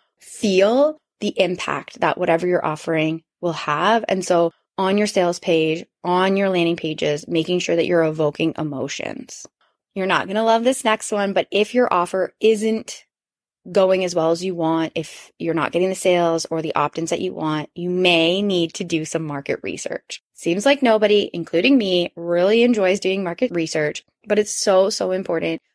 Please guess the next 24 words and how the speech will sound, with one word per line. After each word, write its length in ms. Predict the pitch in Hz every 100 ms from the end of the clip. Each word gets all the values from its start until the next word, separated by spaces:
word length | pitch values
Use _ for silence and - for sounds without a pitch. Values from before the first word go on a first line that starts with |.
| _
Constantly 560 | - 208 208 233 220 214
having 360 | 196 175 185
those 240 | 190 185 -
conversations 920 | - 170 180 180 156 - 175 175 190 - _ _
with 380 | 170 165 170 -
your 240 | 175 -
audience, 580 | 175 190 220 240 240 - - _ _ -
getting 280 | 190 185 180
that 160 | -
feedback, 720 | - 240 226 208 202 202 - -
really 360 | 185 202 214 214
starting 280 | - 190 185
to 100 | -
understand 640 | 185 180 - 165 165 165 -
what 260 | 175 180
they're 160 | 226 214
looking 260 | 196 -
for, 240 | 196 190 180
what 140 | 175
their 140 | - 175
hopes 340 | 180 175 -
are, 120 | 185
their 140 | 185 180
dreams, 460 | 180 175 170 170